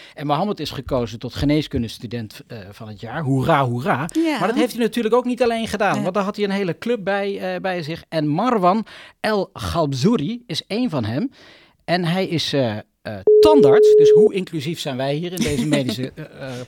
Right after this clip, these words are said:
Speaker 1: podcast, dat wij bellen met een tandarts.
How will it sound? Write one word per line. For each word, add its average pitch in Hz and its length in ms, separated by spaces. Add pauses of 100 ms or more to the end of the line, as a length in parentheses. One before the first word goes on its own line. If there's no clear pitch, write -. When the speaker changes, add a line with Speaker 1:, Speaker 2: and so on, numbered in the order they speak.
Speaker 1:
podcast, 180 580 (440)
dat 196 180
wij 131 280 (160)
bellen 427 480
met 427 220
een 427 200 (180)
tandarts. 180 640